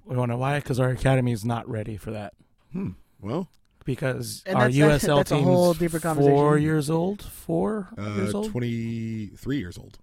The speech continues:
Speaker 2: Three
Speaker 1: So
Speaker 2: years old?
Speaker 1: three years old. Our U S L team's three years old. Our academy is the same time. And our front office thought it would be a good time the year before L A F C coming in to
Speaker 2: Transition.
Speaker 1: to transition, to put all of their faith and trust.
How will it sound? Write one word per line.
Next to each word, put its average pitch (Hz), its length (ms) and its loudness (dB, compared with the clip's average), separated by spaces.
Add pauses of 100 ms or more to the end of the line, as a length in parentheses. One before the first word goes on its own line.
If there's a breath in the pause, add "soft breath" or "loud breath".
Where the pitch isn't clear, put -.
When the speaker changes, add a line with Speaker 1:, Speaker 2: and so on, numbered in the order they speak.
(160)
Speaker 2:
Three 113 100 -4
Speaker 1:
So 143 60 0
Speaker 2:
years - 140 -6
old? - 80 -8
Speaker 1:
three 147 180 2
years 170 220 -2
old. 175 240 2 (380 soft breath)
Our 139 80 2
U 151 160 4
S 156 100 4
L 165 80 6
team's 151 240 2
three 160 180 2
years 147 220 4
old. 143 220 0
Our 143 100 -2
academy 139 440 0
is 135 120 -4
the 120 100 -2
same 135 280 0
time. 127 420 0 (600 soft breath)
And 127 500 2 (440 soft breath)
our 123 200 4
front 135 240 2
office 131 300 0
thought 131 180 2
it 131 40 0
would 135 120 0
be 123 120 0
a 123 80 -2
good 127 220 0
time 131 380 -2
the 131 100 -6
year 127 180 -2
before 120 280 0
L 120 180 0
A 120 80 0
F 113 120 -2
C 127 180 -4
coming 120 320 -2
in 107 240 0 (760 loud breath)
to 117 460 4
Speaker 2:
Transition. 110 440 -6
Speaker 1:
to 127 360 6
transition, 139 680 2
to 131 160 -2
put 135 180 4
all 135 340 4
of 123 80 0
their 127 160 2
faith 127 340 -2
and 131 120 0
trust. 123 260 -2